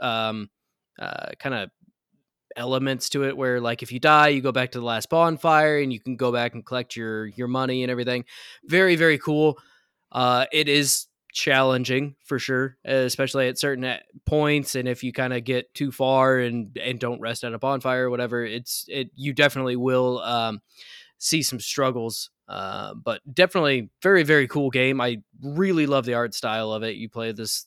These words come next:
as this little fox and, like, just run around the world, and it's very cool. Uh, great to kinda, that isometric, like, uh, dungeon crawling type of feel to it, and very, very good.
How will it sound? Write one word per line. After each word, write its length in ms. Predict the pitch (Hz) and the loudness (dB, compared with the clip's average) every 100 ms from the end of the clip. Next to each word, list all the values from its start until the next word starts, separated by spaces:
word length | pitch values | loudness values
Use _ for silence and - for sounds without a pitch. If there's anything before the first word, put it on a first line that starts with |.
| - | -8
as 180 | 131 110 | -6 -6
this 200 | 113 - | -8 -6
little 220 | 123 107 | -6 -8
fox 560 | - 117 110 104 - 117 | -6 -4 -4 -4 -4 -4
and, 180 | 117 | -8
like, 160 | 113 107 101 | -8 -10 -12
just 260 | - 113 | -14 -12
run 140 | - 113 | -10 -8
around 220 | 110 107 | -8 -8
the 60 | 107 | -8
world, 340 | 110 110 107 | -6 -6 -6
and 220 | 107 104 - - _ | -8 -10 -16 -20 _
it's 80 | - | -4
very 180 | 139 135 | 0 0
cool. 300 | 110 120 98 _ | 0 -6 -6 _
Uh, 320 | 120 117 107 98 - | -4 -2 -2 -6 -10
great 360 | - 135 127 - - | -2 0 0 -6 -6
to 320 | 131 117 104 - | -4 -4 -10 -8
kinda, 420 | 127 120 113 104 _ _ - _ | -6 -4 -6 -8 _ _ -20 _
that 220 | - 113 - _ _ - - 55 | -6 -6 -6 _ _ -18 -16 -16
isometric, 1080 | 92 139 139 143 127 120 123 - 131 117 - | -8 -2 0 0 0 0 -2 -2 -4 -4 -6
like, 440 | 113 113 110 104 - - - | -4 -4 -4 -8 -16 -20 -12
uh, 240 | 110 107 107 | -8 -8 -6
dungeon 480 | 107 120 120 120 113 | -6 -4 -6 -8 -12
crawling 680 | - 120 117 113 113 110 104 | -8 -6 -4 -4 -6 -8 -8
type 260 | - 107 | -8 -6
of 100 | 113 | -8
feel 300 | 107 113 113 | -10 -8 -8
to 220 | 104 113 110 | -8 -8 -6
it, 180 | 110 92 | -8 -10
and 380 | 101 98 104 - | -14 -14 -18 -2
very, 240 | 147 139 | 2 2
very 240 | 123 120 110 | 2 -2 -4
good. 240 | 107 98 | -6 -8